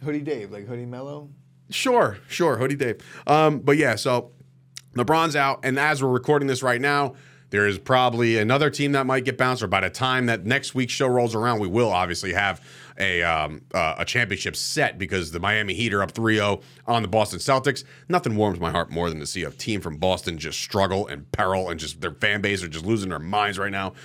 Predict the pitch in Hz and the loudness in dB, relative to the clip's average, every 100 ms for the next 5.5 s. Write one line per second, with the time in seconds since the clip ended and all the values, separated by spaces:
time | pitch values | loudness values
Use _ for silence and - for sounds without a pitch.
0 | - 110 107 87 73 - 110 - - 87 | -10 -6 -4 -6 -10 -2 0 0 -2 -2
1 | 82 85 95 85 85 - - - 92 - | 0 2 2 0 -4 -6 -12 -8 -8 0
2 | 135 117 107 101 95 85 95 87 101 85 | 4 4 4 2 0 -2 -6 -6 -6 -2
3 | 90 82 87 - 98 98 90 - 80 135 | -4 -4 -6 -2 0 0 -2 -4 0 2
4 | 143 135 104 92 95 90 95 - 156 135 | 2 0 -2 -4 -4 -4 -4 -6 -6 -2
5 | 113 110 95 95 | 0 -2 -2 -4